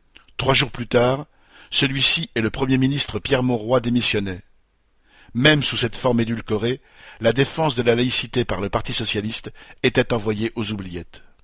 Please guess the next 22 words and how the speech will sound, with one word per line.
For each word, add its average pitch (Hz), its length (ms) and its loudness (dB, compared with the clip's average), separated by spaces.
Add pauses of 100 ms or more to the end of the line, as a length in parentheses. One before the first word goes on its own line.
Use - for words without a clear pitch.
(1500)
Neuf 131 240 6
ans 131 80 4
plus 123 140 -6
tard, 156 400 2 (460)
toujours 160 340 0
sous 131 140 -2
la 120 80 4
présidence 123 480 0
de 107 80 -4
Mitterrand, 110 480 -2 (440)
François 143 360 2
Bayrou, 131 420 0 (360)
ministre 139 360 0
de 113 100 -2
l'Éducation 120 480 0
nationale 120 600 2
dans 104 140 -6
le 113 100 -2
gouvernement 120 460 0
de 113 100 -2
cohabitation 110 640 0
Balladur, 113 600 -4